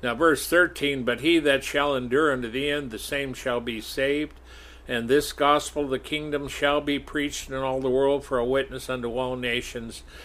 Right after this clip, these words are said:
and then shall the end come." Now, that's where we come in at. Because this broadcast goes around the world.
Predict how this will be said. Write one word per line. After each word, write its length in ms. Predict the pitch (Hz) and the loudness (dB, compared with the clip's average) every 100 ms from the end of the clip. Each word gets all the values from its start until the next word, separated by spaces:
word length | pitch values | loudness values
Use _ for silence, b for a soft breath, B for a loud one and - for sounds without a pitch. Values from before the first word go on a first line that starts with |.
| B | B
and 180 | - 117 | -6 0
then 180 | 123 123 | 0 0
shall 320 | 120 127 113 | -2 0 0
the 220 | 110 104 | -2 -4
end 220 | 107 104 90 | -4 -8 -10
come." 320 | 117 92 85 - B B - | -6 -6 -10 -18 B B -12
Now, 80 | 104 | -4
that's 400 | 120 139 - - | 2 2 2 0
where 160 | 139 | 2
we 240 | 127 131 120 | 4 0 -2
come 320 | - 113 95 | -6 -10 -10
in 180 | 92 90 | -14 -16
at. 380 | 85 82 - - - - - - - - - - - - - - - - - - - - | -16 -16 -18 -20 -20 -20 -20 -20 -20 -20 -20 -20 -20 -20 -20 -20 -20 -20 -20 -20 -20 -8
Because 320 | 120 113 110 | -4 -4 0
this 180 | 135 135 | 0 0
broadcast 800 | - 131 127 - 135 120 117 - | 2 4 4 2 0 2 0 -2
goes 240 | 117 110 | -4 -4
around 380 | 110 110 107 110 | -4 -2 -2 -2
the 60 | 104 | -6
world. 400 | 110 90 80 | -4 -4 -6